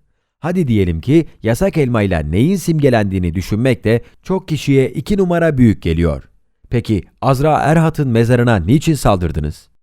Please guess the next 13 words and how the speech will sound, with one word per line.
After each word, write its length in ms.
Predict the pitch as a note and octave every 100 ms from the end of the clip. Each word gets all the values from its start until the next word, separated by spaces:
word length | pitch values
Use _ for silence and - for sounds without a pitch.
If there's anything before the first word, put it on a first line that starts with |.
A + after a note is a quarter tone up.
| _
Azra 400 | B2 D3+ G3 G3+
Hanım'a 280 | E3+ E3+ F3
bayılmam. 480 | C3+ A2+ F#2 D#2+ - - _ -
Kendisi 380 | C#3 D3 C3 F#3+
otuzlu 380 | D#3 D#3+ D#3+
yılların 420 | F#3 C#3+ C3 F#3+ F3+
bir 100 | E3
yan 240 | D3 A2
ürünüdür. 580 | F2 F2+ F2+ E2+ D#2+ - _ _ _ -
Ustası 400 | A#2 B2+ - G2
da 160 | C#3
Sebahattin 500 | - D3+ D#3 D3+ E3+
Eyüboğlu. 580 | D#3 B2 F2 D#2+ D2+